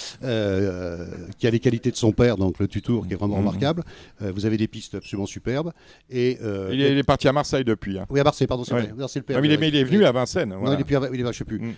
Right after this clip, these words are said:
Speaker 1: Bon, en tous les cas, vous avez
Speaker 2: En
Speaker 1: des
Speaker 2: tout cas,
Speaker 1: pistes
Speaker 2: la,
Speaker 1: superbes.
Speaker 2: très dans le sud.
Speaker 1: Voilà, il est
Speaker 2: Des
Speaker 1: dans le sud.
Speaker 2: Tutours.
Speaker 1: Vous avez des
Speaker 2: Mm.
Speaker 1: pistes superbes. Il y a des partants.
Speaker 2: Mm.
Speaker 1: Et les enjeux sont bons.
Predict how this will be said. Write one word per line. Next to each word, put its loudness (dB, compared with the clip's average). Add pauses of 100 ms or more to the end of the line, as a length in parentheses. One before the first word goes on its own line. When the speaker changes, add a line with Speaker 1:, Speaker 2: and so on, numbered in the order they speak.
(160)
Speaker 1:
Bon, 2
en -2
tous -6
les 2
cas, 0
vous 0
avez 4
Speaker 2:
En 0
Speaker 1:
des 4
Speaker 2:
tout 2
cas, 4
Speaker 1:
pistes 6
Speaker 2:
la, 0
Speaker 1:
superbes. 4 (180)
Speaker 2:
très -2
dans 0
le -4
sud. -8
Speaker 1:
Voilà, -6
il -8
est -6
Speaker 2:
Des 2
Speaker 1:
dans 6
le 0
sud. -4
Speaker 2:
Tutours. -4
Speaker 1:
Vous -6
avez 0
des -10
Speaker 2:
Mm. -2
Speaker 1:
pistes -6
superbes. -8 (400)
Il -6
y 0
a -2
des 2
partants. -4 (180)
Speaker 2:
Mm. -2 (760)
Speaker 1:
Et 4
les 6
enjeux 6
sont 2
bons. 0